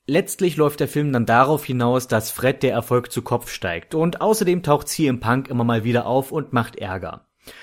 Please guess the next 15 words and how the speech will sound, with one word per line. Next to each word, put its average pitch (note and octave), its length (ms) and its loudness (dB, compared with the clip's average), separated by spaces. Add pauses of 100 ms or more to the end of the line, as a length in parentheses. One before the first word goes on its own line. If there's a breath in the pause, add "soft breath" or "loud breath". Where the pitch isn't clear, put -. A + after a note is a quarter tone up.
(240 loud breath)
An C#3+ 220 0
sich G#3 340 0
ist - 220 0
dieses D3 320 -4
Crossover B2 640 0
gar G2+ 200 2
nicht G2+ 200 -4
verkehrt, F#2+ 460 -6
stinkt - 440 -2
gegen C3+ 240 2
das A#2 160 0
Scooby-Doo-Special D#3+ 880 0
aber D3+ 200 0
ziemlich A2 400 0
ab. - 260 -8